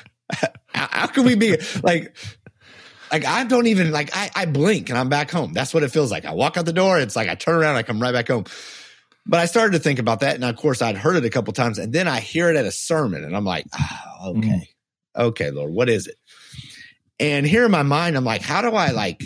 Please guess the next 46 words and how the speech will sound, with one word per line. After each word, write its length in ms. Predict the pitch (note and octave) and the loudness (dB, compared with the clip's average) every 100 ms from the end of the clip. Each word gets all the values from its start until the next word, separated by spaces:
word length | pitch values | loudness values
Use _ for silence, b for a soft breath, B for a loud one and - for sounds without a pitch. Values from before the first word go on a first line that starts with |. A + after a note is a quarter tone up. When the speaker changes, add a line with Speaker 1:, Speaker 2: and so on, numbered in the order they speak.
| - B B B B - | -14 B B B B -2
Speaker 1:
I'd 120 | D#3 | 2
already 240 | F#3 G3+ | 2 2
done 220 | C#3 D#3 D3+ | 2 2 2
the 60 | |
work 220 | A#2+ B2 | 2 0
from 140 | - F#2+ | -2 -2
home 240 | G#2+ G2+ | 2 2
thing. 360 | - C2+ B1+ - _ _ | 0 -8 -8 -14 _ _
You 80 | F#2+ | -6
know, 120 | F#2+ | -2
when 140 | F#2+ G2+ | 0 0
I 60 | G2+ | -2
went 200 | A2 G#2 | -4 -4
to 120 | G2 | -4
full-time 440 | A2 G#2 G#2+ G2+ | -2 0 0 0
entrepreneur, 800 | G2 G2 - G2+ G#2 A2 F#2+ G2 D2 | 0 -4 -6 -2 2 4 4 2 0
I 320 | E2+ E2+ F2 - B B - | 0 0 -4 -8 B B 0
worked 200 | A#2 G2 | 0 2
from 120 | G2+ | 0
home 200 | G2+ G2+ | 2 0
'cause 200 | G2 E2+ - | -2 -6 0
a 20 | |
lot 160 | F#2+ F#2 | 2 2
of 60 | F2+ | 2
our 100 | D#2+ | 0
officing 540 | E2 D#2 D#2+ F#2+ F2 | 0 -4 -4 -4 -2
was 140 | F2 | 0
out 100 | F2+ | 0
of 60 | E2 | 0
the 60 | D2+ | -2
home, 180 | F2+ F#2 | 0 0
and 120 | F#2+ | 2
that 180 | D#3 C3 | 0 0
did 140 | F#2+ | 2
not 320 | G2 A2+ - | 2 0 -2
work. 180 | C#2 - _ _ - | -8 -10 _ _ -4
Like, 120 | F#2+ | 0
my 140 | A2 | 2
wife 220 | B2+ A2+ F#2+ | 4 2 0
was 100 | F2+ | -2
like, 160 | E2+ C#2 | -4 0
"I 80 | A#2 | 0
need 200 | A#2 G#2+ | 2 0
you 80 | F#2 | -4
to 120 | D#2+ | -4
leave. 520 | E2+ B2 A#2+ - | 0 2 2 -2